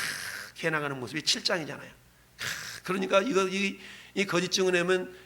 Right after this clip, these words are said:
얘가 기가 죽어가지고 좀 그럴 줄 알았는데 오히려 당당하게 복음을 저 아브라함으로부터 쫙 예수님의 이르기까지 설교를 장황히 하니까 열받아가지고 어떻게, 어떤 일이 발생해요? 돌로 쳐 죽이잖아요. 참, 이런, 이런 일이 발생할 수 있어요. 여러분,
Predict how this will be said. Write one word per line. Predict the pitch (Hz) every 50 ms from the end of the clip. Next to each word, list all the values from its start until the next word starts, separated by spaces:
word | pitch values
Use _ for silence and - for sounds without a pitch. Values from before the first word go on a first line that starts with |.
| -
얘가 | 170 170 180
기가 | 180 - - 190 190 185
죽어가지고 | 165 165 160 156 170 175 160 165 156 160
좀 | 170 170 165
그럴 | - 151 151 -
줄 | - 214
알았는데 | 175 160 151 151 147 147 156 160 160 143 - - - - - -
오히려 | 151 156 160 160 160
당당하게 | - 123 147 156 160 160 151 147 151 147 -
복음을 | - 147 147 156 156 156 151 139
저 | - 131 135 147 156 160 170 165 165 156 - - - - -
아브라함으로부터 | - 131 143 147 160 160 151 151 147 143 135 135 - 160 147 147 143 143 - - - - -
쫙 | - - - - - - 123 131 139 139 143 - - -
예수님의 | 143 156 147 151 156 160 151 151 147 143
이르기까지 | 147 143 156 147 135 - 151 143 147 151 151 151 - - - -
설교를 | - - 185 170 160 165 156
장황히 | 160 - - 147 147 151 151 151
하니까 | 156 151 147 143 156 170 196 208 202 - - - - - - _ _ -
열받아가지고 | 151 147 147 147 147 143 143 131 139
어떻게, | 143 143 147 151 143 143
어떤 | 139 139 147 151 139
일이 | 139 135
발생해요? | 135 131 123 - 135 139 170 202 202 - - - - - _ _ _
돌로 | - 139 127 127
쳐 | 123 - -
죽이잖아요. | 196 190 180 151 - - - - - - - _ _ _ _ _ _ _ _ _ -
참, | - - - - - - - - -
이런, | - 175 190 190
이런 | 196 185 180 170
일이 | 156 160 185
발생할 | 180 - 156 - 214 196 147 123
수 | 139
있어요. | 143 139 - 214 196 - 143 - - - - - - - - - - - _ - -
여러분, | 151 147 139 135 117